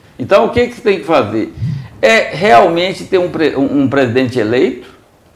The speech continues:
é, um presidente que chame as responsabilidades pra você e que, que tenha o conselho gestor, que tenha pessoas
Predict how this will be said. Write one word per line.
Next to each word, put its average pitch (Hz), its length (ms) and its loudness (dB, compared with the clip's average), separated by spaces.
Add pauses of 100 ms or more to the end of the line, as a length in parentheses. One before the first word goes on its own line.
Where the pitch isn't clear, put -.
(240)
é, 196 200 4
um 170 140 2
presidente 147 540 2
que - 140 -4
chame 226 720 -2
as 139 180 2
responsabilidades 120 1000 -2
pra 104 120 -8
você 110 540 -6 (680)
e 190 420 2 (380)
que, 151 460 2 (460)
que 160 120 -2
tenha 202 460 2
o 175 100 4
conselho 135 420 0
gestor, 120 440 -2
que 165 100 -2
tenha 180 240 2
pessoas 185 1000 2